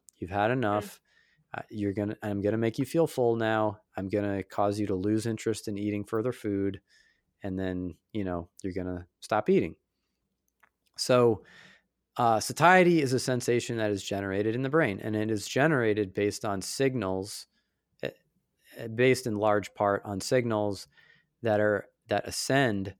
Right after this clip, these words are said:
Speaker 1: from your digestive tract. So from your mouth, from your stomach, stretch receptors that detect how much, how full your stomach is,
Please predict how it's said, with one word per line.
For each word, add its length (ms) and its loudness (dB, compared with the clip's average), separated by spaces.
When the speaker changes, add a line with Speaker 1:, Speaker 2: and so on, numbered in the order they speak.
Speaker 1:
from 260 -4
your 140 0
digestive 520 -2
tract. 420 -12
So 540 0
from 460 -8
your 120 -8
mouth, 640 2
from 500 -8
your 100 -12
stomach, 640 -2
stretch 440 -4
receptors 640 -2
that 140 -10
detect 380 -8
how 140 -6
much, 460 -6
how 120 -2
full 220 -4
your 80 -4
stomach 400 -4
is, 340 2